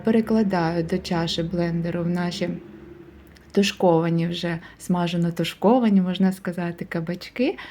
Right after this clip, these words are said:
Перекладаю, е, додаю, е, всі, всі решти інгредієнтів. Це часник, кріп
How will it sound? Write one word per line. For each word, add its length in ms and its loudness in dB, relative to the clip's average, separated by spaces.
Перекладаю, 760 0
е, 100 -2
додаю, 760 2
е, 260 -6
всі, 340 -4
всі 260 2
решти 400 -4
інгредієнтів. 1000 -2
Це 180 0
часник, 720 -2
кріп 400 4